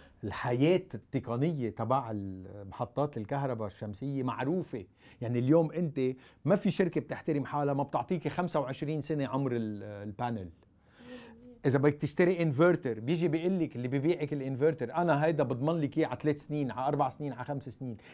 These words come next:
يعني اليوم كتير هين أنا أجي أقول ل-، لحدًا: "ليك نحن رح نعطيكم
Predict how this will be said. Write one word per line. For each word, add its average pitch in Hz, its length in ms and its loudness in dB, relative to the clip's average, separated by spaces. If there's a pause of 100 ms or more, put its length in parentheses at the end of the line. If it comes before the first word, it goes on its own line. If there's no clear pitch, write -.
(100)
يعني 123 200 2
اليوم 185 360 6 (180)
كتير 247 500 6
هين 175 440 6
أنا 156 340 2
أجي 160 220 6
أقول 160 320 8 (300)
ل-، 139 380 8 (220)
لحدًا: 131 500 0 (280)
"ليك 180 360 6 (260)
نحن 170 220 0
رح 151 240 2
نعطيكم 139 680 4